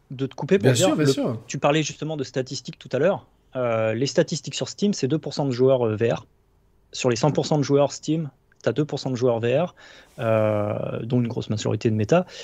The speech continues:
Speaker 1: Et sur le premier PlayStation V R, du coup, c'était cinq millions de casques sur je sais plus combien de consoles vendues,
Speaker 2: Cent vingt.
Speaker 1: des P S quatre, cent vingt millions de vendus.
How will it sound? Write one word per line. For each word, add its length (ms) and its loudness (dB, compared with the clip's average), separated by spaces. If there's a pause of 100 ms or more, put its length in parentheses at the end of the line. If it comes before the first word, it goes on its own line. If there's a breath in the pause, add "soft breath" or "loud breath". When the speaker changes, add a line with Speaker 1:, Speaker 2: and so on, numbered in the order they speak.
(160 loud breath)
Speaker 1:
Et 120 6
sur 220 2
le 80 6
premier 240 2
PlayStation 400 -2
V 140 0
R, 60 2
du 80 -4
coup, 120 -10
c'était 220 -6
cinq 260 0
millions 180 2
de 60 0
casques 320 2
sur 460 -4
je 140 -10
sais 120 -10
plus 100 -14
combien 180 -2
de 40 -2
consoles 340 2
vendues, 200 4
Speaker 2:
Cent 60 4
vingt. 60 4
Speaker 1:
des 80 4
P 100 2
S 120 -2
quatre, 280 0
cent 160 -2
vingt 100 2
millions 220 2
de 40 0
vendus. 180 -4